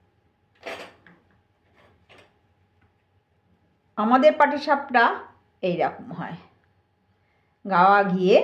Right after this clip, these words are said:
ভাজা। মুগের ম-, মুগের ডাল আর ময়দা দিয়ে গুলে ভেতরে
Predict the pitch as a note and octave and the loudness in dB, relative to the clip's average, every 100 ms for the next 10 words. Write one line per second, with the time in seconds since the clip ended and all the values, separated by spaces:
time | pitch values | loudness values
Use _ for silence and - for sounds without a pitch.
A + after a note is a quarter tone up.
0 | - - _ _ E3+ C#3 - D#3 - _ | 0 -16 _ _ -12 -12 -14 -20 -20 _
1 | _ _ _ _ _ _ _ _ _ _ | _ _ _ _ _ _ _ _ _ _
2 | _ _ _ _ _ _ _ _ _ _ | _ _ _ _ _ _ _ _ _ _
3 | C4 B3+ C#4 C4+ C4+ B3+ A#3+ A#3 B3 B3+ | 2 4 6 6 6 6 4 2 2 2
4 | C4 B3+ G3+ G3 G#3+ A3+ E4 C5 - - | 2 2 0 0 2 2 0 -2 -6 -2
5 | F#3 A3+ G3+ F#3+ F3+ F3+ G#3+ D#4 - - | 0 -2 -4 -2 -2 0 0 0 -4 -10
6 | - _ _ _ _ _ _ _ _ _ | -20 _ _ _ _ _ _ _ _ _
7 | _ _ _ _ _ _ B3 A3+ G#3+ G3+ | _ _ _ _ _ _ -10 -8 -4 -2
8 | G3 F3 F#3 F#3+ A3+ A4 - - _ _ | -2 -6 -10 0 4 4 0 -8 _ _
9 | _ _ _ _ _ _ _ _ _ _ | _ _ _ _ _ _ _ _ _ _
10 | _ _ _ _ _ _ _ _ _ _ | _ _ _ _ _ _ _ _ _ _
11 | _ _ _ F3 F#3+ G#3 G3+ | _ _ _ -6 -4 -2 0